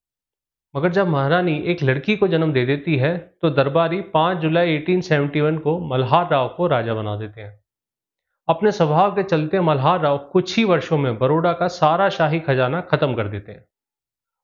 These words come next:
और इस हद तक आगे बढ़ जाते हैं कि उस समय के अंग्रेजों के एजेंट रेसिडेंट रॉबर्ट फायर को मरवाने की कोशिश भी करते हैं।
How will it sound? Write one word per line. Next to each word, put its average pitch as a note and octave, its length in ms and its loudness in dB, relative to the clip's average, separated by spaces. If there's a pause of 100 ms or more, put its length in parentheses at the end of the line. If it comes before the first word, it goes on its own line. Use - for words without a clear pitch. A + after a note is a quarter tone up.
और E3+ 140 4
इस - 180 0
हद D#3+ 60 0
तक G3+ 240 2
आगे F#3 200 4
बढ़ D#3 180 0
जाते C#3+ 280 0
हैं F3+ 200 0
कि G3 100 -8
उस - 260 -2
समय E3+ 240 2
के F3+ 100 -2
अंग्रेजों D#3 460 2
के E3+ 260 2
एजेंट C3 380 -2
रेसिडेंट D#3+ 460 0
रॉबर्ट D3+ 320 2
फायर D3 340 2
को F3+ 180 -2
मरवाने C3+ 480 0
की E3 160 -10
कोशिश C3 380 -4
भी A#2 120 -6
करते A#2 280 -6
हैं। A2+ 160 -16